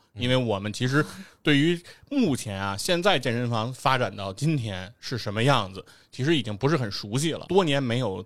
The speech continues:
Speaker 2: 进过这个健身房里边了啊。但是现在健身的人我感觉非常的多，
Speaker 1: 嗯。
Speaker 2: 非常火热，很多人好像都有健身的意愿。所以我特别想听听杰西卡聊聊，就是新的，新时代的这个健身房啊，已经到了什么样的一个发展的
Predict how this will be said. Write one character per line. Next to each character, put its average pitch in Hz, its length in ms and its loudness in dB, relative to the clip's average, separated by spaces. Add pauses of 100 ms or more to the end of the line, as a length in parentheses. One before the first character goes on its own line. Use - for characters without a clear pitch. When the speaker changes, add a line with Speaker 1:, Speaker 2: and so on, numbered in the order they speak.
(100)
Speaker 2:
进 131 260 -2
过 101 140 -2
这 95 80 -6
个 95 80 -8
健 107 140 -2
身 104 140 -4
房 101 160 0
里 110 180 -4
边 92 200 -6
了 - 240 -8
啊。 95 260 -8 (180)
但 139 180 0
是 120 180 -2 (140)
现 185 160 -2
在 175 120 4
健 151 200 2
身 165 120 0
的 170 80 2
人 113 360 2
我 196 80 0
感 104 160 -2
觉 110 120 -6
非 123 140 -10
常 170 140 -4
的 147 80 0
多， 147 260 -4 (220)
Speaker 1:
嗯。 110 260 -10
Speaker 2:
非 185 100 -2
常 190 160 2
火 98 180 -8
热， 117 160 -2 (280)
很 98 180 -6
多 156 180 4
人 135 160 4
好 113 140 -2
像 98 160 -6
都 131 180 0
有 120 180 0
健 107 180 -4
身 107 120 -8
的 104 160 -6
意 139 180 -4
愿。 95 220 -6 (400)
所 113 80 -4
以 117 40 0
我 117 120 2
特 - 140 -6
别 113 140 -2
想 104 100 -4
听 120 160 -6
听 110 140 -4
杰 131 120 0
西 123 60 -2
卡 104 140 -4
聊 98 160 -6
聊， 104 120 -2
就 107 80 -6
是 104 140 -4 (160)
新 226 400 -2
的， 131 100 2
新 214 300 0
时 151 80 2
代 107 180 2
的 95 120 -6
这 101 100 -6
个 101 80 -6
健 104 160 -2
身 107 160 -4
房 87 220 -8
啊， 90 260 -8 (240)
已 98 140 -12
经 107 120 -6
到 117 160 2
了 98 80 0
什 95 200 -12
么 107 80 -2
样 120 160 0
的 95 40 -10
一 98 120 -10
个 101 100 -6
发 107 160 -2
展 98 160 -4
的 95 100 -10